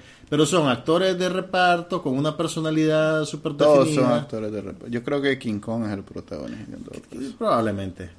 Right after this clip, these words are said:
Speaker 1: Pero, o sea, mira, me divertí en una buena parte de la película. Ya al final ya mi atención estaba diluida, pues. Cuando desapareció el personaje que a mí más me interesaba,
Speaker 2: ¿Qué fue?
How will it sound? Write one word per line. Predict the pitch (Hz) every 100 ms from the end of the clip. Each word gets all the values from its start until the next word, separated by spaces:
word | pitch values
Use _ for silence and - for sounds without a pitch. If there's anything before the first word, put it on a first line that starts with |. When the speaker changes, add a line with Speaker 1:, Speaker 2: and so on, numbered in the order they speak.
| _
Speaker 1:
Pero, | - 190 214
o | 214
sea, | 214 180 117 - - - - - - -
mira, | 165 165
me | 170 175
divertí | 170 165 156 226 240
en | 226
una | 226 220
buena | 208 214 208
parte | 214 208
de | 190
la |
película. | 180 208 208 208 202
Ya | 175 170
al | 170
final | 156 143 143
ya | 135 131 135 139
mi | 135
atención | 127 110 - 120 120 120 120 117
estaba | 107 - 104 104 101 98 98 107
diluida, | 113 110 98 98 95 - -
pues. | 92 92 - _ - - _
Cuando | 135 143 143
desapareció | 147 135 135 147
el | 214
personaje | 226 202 208 175 135
que | 127
a |
mí | 165
más | 196 190
me |
interesaba, | 180 131 151 - 190 233 214 - - - _ _ _ - _ _ _ _ - -
Speaker 2:
¿Qué | -
fue? | 104 - 101 131